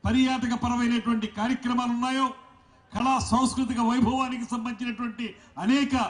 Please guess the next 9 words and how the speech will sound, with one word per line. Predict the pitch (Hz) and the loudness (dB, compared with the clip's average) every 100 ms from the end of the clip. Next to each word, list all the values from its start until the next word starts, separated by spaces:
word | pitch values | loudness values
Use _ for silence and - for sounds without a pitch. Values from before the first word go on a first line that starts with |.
| - - - - | -4 -20 -20 -6
కార్యక్రమాలు | 214 247 254 247 247 240 | -2 -2 0 0 2 2
ఉన్నాయో, | 254 262 269 - - - - | 2 0 -2 -4 -14 -20 -4
వాటన్నిటినీ | 190 202 202 247 254 208 233 | -4 -2 2 4 4 2 2
కూడా | 220 214 202 | 2 2 0
పునరుద్ధరించే | 202 247 254 214 220 220 202 - | 0 2 2 2 0 0 -6 -6
కార్యక్రమంలో | 180 247 240 220 208 196 185 - | -4 -4 -4 -4 -2 -2 -4 -6
భాగంగా | 233 240 226 220 165 - - _ - - | -6 -6 -6 -6 -6 -12 -20 _ -20 -6
ఇప్పటికే | 220 220 220 220 - - - _ 170 | -2 -2 0 -2 -4 -14 -20 _ -16
అఖండ | 180 214 | -6 -4